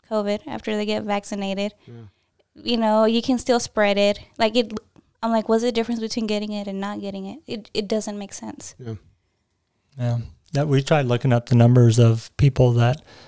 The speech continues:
Speaker 3: passed away from, uh, covid vaccines, and it's
Speaker 1: Mm-hmm.
Speaker 3: like, you c-, you'll, you'll find something, but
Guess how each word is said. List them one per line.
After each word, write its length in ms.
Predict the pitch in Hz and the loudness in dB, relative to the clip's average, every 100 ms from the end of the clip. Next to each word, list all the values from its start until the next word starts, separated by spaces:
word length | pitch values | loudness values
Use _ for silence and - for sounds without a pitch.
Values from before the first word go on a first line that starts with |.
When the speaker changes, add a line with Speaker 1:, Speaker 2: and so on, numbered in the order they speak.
| - _ _ _ - | -20 _ _ _ 0
Speaker 3:
passed 280 | 135 113 139 | 2 4 2
away 200 | 120 120 | 0 2
from, 220 | 131 123 - | 2 2 4
uh, 240 | 135 120 | 6 6
covid 240 | 120 135 127 | 6 4 2
vaccines, 500 | 139 135 147 143 123 | 0 0 4 6 6
and 120 | 117 | 6
it's 100 | 113 | 6
Speaker 1:
Mm-hmm. 80 | - | 4
Speaker 3:
like, 240 | 110 110 - - _ _ _ | 2 2 -4 -20 _ _ _
you 140 | 143 131 | -4 -4
c-, 80 | - _ _ | -6 _ _
you'll, 280 | 160 139 131 | 4 4 6
you'll 140 | 127 | 4
find 300 | 120 135 135 | 4 4 4
something, 460 | - 131 131 110 107 | 4 2 4 2 4
but 200 | 104 - | 2 0